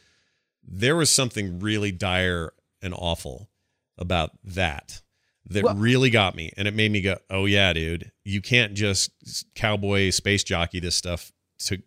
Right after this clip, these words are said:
Speaker 1: to be better. You have to rely on things that are real, and this is now a very real problem.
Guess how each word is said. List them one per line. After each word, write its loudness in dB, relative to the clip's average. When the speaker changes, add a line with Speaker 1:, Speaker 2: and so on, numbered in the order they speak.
Speaker 1:
to -4
be -4
better. -2
You -6
have -2
to -2
rely -2
on -2
things -6
that -8
are -4
real, 0
and -6
this -4
is -6
now -4
a -10
very -4
real -4
problem. -10